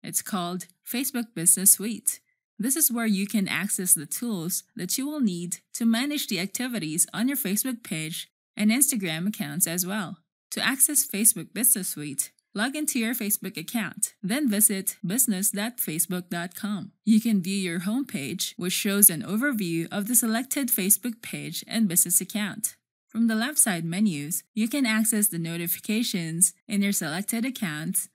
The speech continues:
the inbox menu, posts and stories, commerce,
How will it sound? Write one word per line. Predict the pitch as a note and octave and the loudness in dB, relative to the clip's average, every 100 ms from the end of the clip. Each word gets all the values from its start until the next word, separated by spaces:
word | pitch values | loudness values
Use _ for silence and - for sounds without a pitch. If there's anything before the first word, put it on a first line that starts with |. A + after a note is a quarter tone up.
| - | -12
the | F#3 | -6
inbox | F3 F3 C#3+ - - | -2 -2 -2 -2 0
menu, | G#3 B3 D3+ D3+ F3+ - _ - | 2 2 0 -4 -8 -10 _ -6
posts | F#3+ F3 - - - | -4 0 4 6 4
and | F3+ | 6
stories, | F3 A3+ C4+ G#3+ D3+ F3 - - _ - | 4 4 -2 -2 2 6 4 4 _ -4
commerce, | A#3+ B3+ E3+ E3 - | 0 2 2 4 4